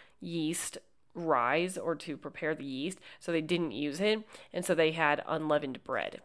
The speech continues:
And that's why in the Jewish culture, when you celebrate Passover, you have, you eat unleavened bread with no yeast, 'cause it's a remembrance of this night, which I think is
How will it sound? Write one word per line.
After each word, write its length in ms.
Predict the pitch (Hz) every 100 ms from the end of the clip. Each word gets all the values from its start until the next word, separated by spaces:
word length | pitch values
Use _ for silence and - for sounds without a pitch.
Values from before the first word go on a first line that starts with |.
| -
And 100 | 180
that's 200 | 185 185
why 280 | 170 165 165
in 260 | 143 147
the 60 | 139
Jewish 360 | - 175 165 -
culture, 380 | 185 170 180
when 160 | 156 147
you 100 | 143
celebrate 460 | - 175 175 175 165
Passover, 640 | 165 165 175 165 165 165 - - -
you 160 | 175 170
have, 460 | 165 143 147 143 - - _ _ _
you 180 | 190 165
eat 360 | - 156 143 - _ -
unleavened 1080 | 165 156 156 156 - - 170 151 151 131 -
bread 460 | 185 190 196 190 - _
with 180 | - -
no 200 | 165 147
yeast, 440 | 123 101 - -
'cause 160 | - 160
it's 160 | 147
a 140 | 147 143
remembrance 580 | 160 165 165 151 147 -
of 220 | 139 139
this 340 | 120 - - - -
night, 340 | - - - - - - -
which 80 | 170
I 40 |
think 140 | 151
is 140 | 123